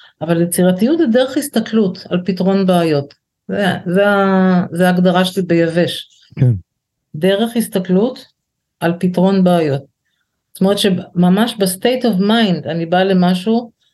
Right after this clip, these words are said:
Speaker 1: וכמו שאמרת, חושב מחוץ לקופסה, אה, אם תרצה לקרוא תגר על הנחות יסוד, נגיד מישהו בא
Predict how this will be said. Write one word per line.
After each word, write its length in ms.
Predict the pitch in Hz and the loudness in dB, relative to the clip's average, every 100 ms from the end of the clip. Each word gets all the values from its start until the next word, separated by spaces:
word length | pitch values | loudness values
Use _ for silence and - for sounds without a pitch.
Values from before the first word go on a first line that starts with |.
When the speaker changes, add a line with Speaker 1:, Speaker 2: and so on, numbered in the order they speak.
| _ _ - | _ _ -10
Speaker 1:
וכמו 280 | 175 294 302 | -4 -2 0
שאמרת, 400 | 202 196 190 175 | 2 2 2 0
חושב 340 | 175 175 190 | -2 0 2
מחוץ 380 | 185 180 180 180 | 2 0 -2 -2
לקופסה, 680 | 175 202 190 - 226 208 202 196 _ _ - - _ _ | -2 -4 -6 0 2 2 -2 -6 _ _ -20 -20 _ _
אה, 380 | 165 170 165 160 175 | -2 2 2 0 0
אם 120 | 185 | 0
תרצה 400 | 190 185 185 196 | 0 -2 0 2
לקרוא 400 | 190 185 - 196 196 | 2 0 0 -2 0
תגר 420 | 190 180 180 160 147 _ _ _ _ _ - | -2 0 0 -2 -10 _ _ _ _ _ -4
על 160 | 165 | -2
הנחות 440 | 165 165 175 190 180 | 0 -2 -2 -2 -2
יסוד, 520 | 165 - 202 202 180 _ _ 202 | -4 -2 0 -2 -4 _ _ -6
נגיד 220 | 240 247 | -2 0
מישהו 320 | 247 240 190 | 0 0 0
בא 160 | 208 | 2